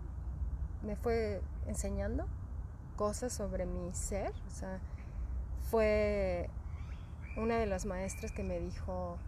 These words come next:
"No eres, o sea, siéntelo, experiméntalo, que no eres el cuerpo y no eres tu mente". Esa fue una de las grandes enseñanzas de esta, de esta maestra, ¿no?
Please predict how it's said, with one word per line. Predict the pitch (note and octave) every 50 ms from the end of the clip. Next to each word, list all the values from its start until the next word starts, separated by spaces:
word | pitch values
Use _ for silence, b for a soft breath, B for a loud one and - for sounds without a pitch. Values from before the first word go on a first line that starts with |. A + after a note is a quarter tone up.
| -
"No | G#3+ G#3 G3+ G3 F#3+ G#3 A3
eres, | A#3+ A#3 - -
o | -
sea, | - - - - - - - -
siéntelo, | - - - - B3 A3+ A3 G#3+ G3 - F#3+ E3+ E3
experiméntalo, | E3 - - - - G3 F#3+ F#3 F#3+ G3 G#3 G#3+ G#3+ A3 A#3 G#3+ - A3+ A3+ B3 C#4+ G4 - - - B B B B B B B B B - - -
que | - F3+
no | F#3 G3 G3 G#3 G#3+ G#3+
eres | G#3+ G#3 G3+ G3+ G3 - -
el | F#3+ F#3
cuerpo | - - F#3+ F#3 - - - F#3
y | F#3
no | F#3 F#3 F3+
eres | F3+ F3+ -
tu | - -
mente". | - - - - - - - - - - - - - - - - - - - - - - - -
Esa | A3+ G3+ A3 G#3+
fue | - - G#3
una | G#3 G3+
de | G#3 G3+
las | F#3 F3+ F3+ F3+ - - - - - - - - -
grandes | - G3+ G3+ A3 A#3+ A#3+ G#3+ G3+
enseñanzas | G3 F#3+ - F#3 F#3 F#3 F#3 F#3 F3+ - - F#3 F3+
de | F#3 F3+
esta, | F3 - - F#3
de | F#3 - F3+ - - - - F3+
esta | - - - F#3+
maestra, | G3 - - F#3+ - - - F#3+ G3 G3
¿no? | G3+ G#3 A#3